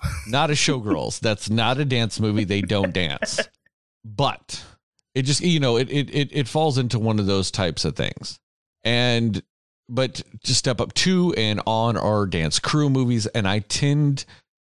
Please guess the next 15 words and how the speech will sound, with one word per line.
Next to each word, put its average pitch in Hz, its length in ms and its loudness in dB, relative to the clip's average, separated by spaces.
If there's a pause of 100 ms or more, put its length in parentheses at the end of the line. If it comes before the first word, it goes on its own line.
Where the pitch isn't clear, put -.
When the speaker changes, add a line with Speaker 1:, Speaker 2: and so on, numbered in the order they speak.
(140)
Speaker 2:
to 147 120 0
like 110 360 0
those 95 360 0
more. 87 520 0 (500)
But 87 460 -4 (420)
that's 131 200 0
all 127 180 2
I'll 104 60 0
say 110 340 2
for 101 120 0
the 85 60 2
rest 82 240 0
of 95 60 0
this 113 160 0
part. 127 420 0